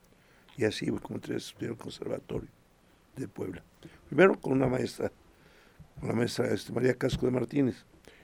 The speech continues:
Y después ella me, ella me recomendó el conservatorio y no me atendieron muy bien, me atendieron en el conservatorio. Y desde entonces, mira,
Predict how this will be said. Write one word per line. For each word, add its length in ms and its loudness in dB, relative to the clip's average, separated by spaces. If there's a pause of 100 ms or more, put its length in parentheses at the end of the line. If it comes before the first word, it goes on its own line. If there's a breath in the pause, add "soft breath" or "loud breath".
(120 soft breath)
Y 20 -20
después 260 2
ella 80 4
me, 120 0
ella 140 2
me 100 0
recomendó 460 -4
el 80 -2
conservatorio 840 2 (640 soft breath)
y 120 0
no 140 2
me 80 6
atendieron 720 -2
muy 240 4
bien, 240 2
me 80 -2
atendieron 340 -10
en 60 -10
el 60 -14
conservatorio. 680 -8 (640 soft breath)
Y 80 -2
desde 220 0
entonces, 440 2
mira, 240 2